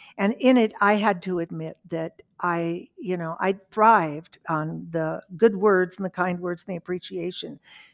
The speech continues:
but let them be like that. And, um, uh, my true nature came out. And so I had to really surrender that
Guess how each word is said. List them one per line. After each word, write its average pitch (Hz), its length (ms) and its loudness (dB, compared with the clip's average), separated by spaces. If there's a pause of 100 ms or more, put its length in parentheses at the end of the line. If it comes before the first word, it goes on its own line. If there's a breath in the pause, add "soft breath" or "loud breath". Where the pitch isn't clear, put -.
(140 soft breath)
but 175 200 4
let 175 280 0
them 180 140 0
be 180 180 2
like 165 240 -2
that. 185 400 2 (140)
And, 156 400 -4
um, 156 520 -6 (520)
uh, 156 300 -4
my 175 260 0
true 180 200 -4
nature 165 360 -8
came 160 280 -8
out. 160 300 -6 (400 loud breath)
And 247 100 -4
so 392 100 -2
I 370 60 6
had 381 200 2
to 208 80 0
really 277 380 4
surrender 214 600 0
that 240 340 2